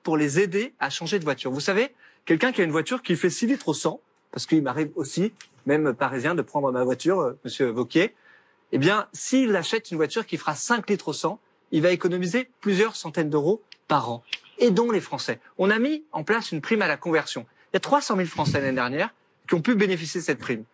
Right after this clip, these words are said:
Il y en aura un million sur la durée du quinquennat. Je crois qu'on doit aller plus loin, aider les Français, j'en ai parlé tout à l'heure, avec des systèmes de location de voitures. Il y a des solutions qui peuvent exister aujourd'hui pour louer des voitures peu polluantes.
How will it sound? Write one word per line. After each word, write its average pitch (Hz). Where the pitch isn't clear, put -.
Il 180
y 202
en -
aura 247
un 240
million 220
sur -
la 160
durée 160
du 156
quinquennat. 120
Je -
crois 240
qu'on 196
doit 156
aller 156
plus 254
loin, 190
aider 208
les 214
Français, 190
j'en 151
ai 170
parlé 180
tout 151
à 151
l'heure, 226
avec 208
des 214
systèmes 240
de 247
location 240
de 247
voitures. 320
Il 165
y 214
a -
des 247
solutions 247
qui 233
peuvent 208
exister 180
aujourd'hui 175
pour 190
louer 233
des 262
voitures 226
peu 214
polluantes. 202